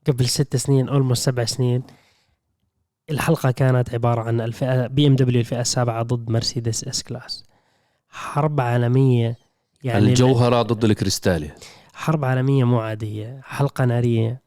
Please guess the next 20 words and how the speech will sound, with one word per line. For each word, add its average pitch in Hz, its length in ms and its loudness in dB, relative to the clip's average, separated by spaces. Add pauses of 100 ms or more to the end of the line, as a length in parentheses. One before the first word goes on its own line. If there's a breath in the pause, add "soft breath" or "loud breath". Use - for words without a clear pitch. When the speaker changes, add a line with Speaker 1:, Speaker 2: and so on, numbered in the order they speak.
Speaker 1:
حلقة - 360 -2
شوي 151 280 -2
طويلة، 131 520 2 (540)
بس 131 280 -2
صدقًا، 156 280 0
يعني، 120 420 2 (420 loud breath)
<laughs> - 420 -20
لسه - 380 -2
هدول، 139 520 2
هدول 143 240 2
الحلقات 143 360 0
لو 127 60 2
بدك 123 180 -4
تدخل - 320 -4
التفاصيل، 151 640 2 (320 loud breath)
صدقًا - 340 -2
بدها 131 220 0
أربع 131 260 0
ساعات 131 260 0
الحلقة. 113 420 -6